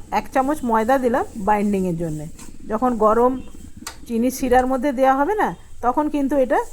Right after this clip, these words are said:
রসগোল্লাটা একদম ওই রকমই থাকবে, একদম খুলে যাবে না। তো চলুন এটা ভালো করে মাখা আমার প্রায় হয়ে গেছে। এরপরে গোল গোল রসগোল্লার মতন বানিয়ে নিতে হবে। বুঝতেই পারছেন রসমালাই রসগোল্লা বানাতে হবে,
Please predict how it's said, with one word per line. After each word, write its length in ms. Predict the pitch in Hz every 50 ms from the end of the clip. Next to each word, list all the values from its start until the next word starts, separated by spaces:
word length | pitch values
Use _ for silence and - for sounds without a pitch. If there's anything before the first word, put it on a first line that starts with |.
| - - - - - - -
রসগোল্লাটা 720 | 208 196 214 208 - 269 254 262 262 262 269 262 277 285
একদম 340 | 269 226 208 202 226 262 311 427 - - - - -
ওই 140 | - 226 226
রকমই 320 | 233 226 - 254 247 262
থাকবে, 320 | - 247 226 185 180 185
একদম 360 | 190 196 226 220 208 240 240 240
খুলে 320 | - - 262 233 208 190
যাবে 220 | 185 170 156 156
না। 180 | 151 156 165 175 - - - - - - - - -
তো 60 | 233
চলুন 340 | 226 - 262 240 262 269 254
এটা 180 | 240 214 233
ভালো 320 | 214 208 196 214 226 240 254
করে 260 | 254 262 269 330 403 - - - - -
মাখা 380 | 190 196 202 208 214 - 262 269
আমার 260 | 240 220 220 240 233
প্রায় 340 | 226 - 208 208 220 240 240
হয়ে 220 | 214 208 214 226
গেছে। 320 | 214 202 180 - 233 330 415 - - - - - - - - - - - - - - - -
এরপরে 480 | - 226 240 269 - 262 254 262 339 427 - - - - - 208
গোল 240 | 170 180 202 226 226
গোল 280 | 196 208 233 254 262
রসগোল্লার 600 | 226 196 180 180 185 - 202 202 208 208 214 214
মতন 360 | 208 202 202 - 311 302 240 226
বানিয়ে 280 | 202 185 185 185 175
নিতে 180 | 170 165 - 165
হবে। 160 | 160 156 165
বুঝতেই 320 | 180 220 233 - - 285
পারছেন 340 | 247 262 254 254 269 254 269 - - - - - - -
রসমালাই 680 | - 196 196 214 208 240 247 262 277 269 269 277 277 254
রসগোল্লা 560 | 214 185 196 - 247 240 240 247 254 247 233
বানাতে 340 | 202 196 190 202 202 196 190
হবে, 280 | 170 147 147 147 165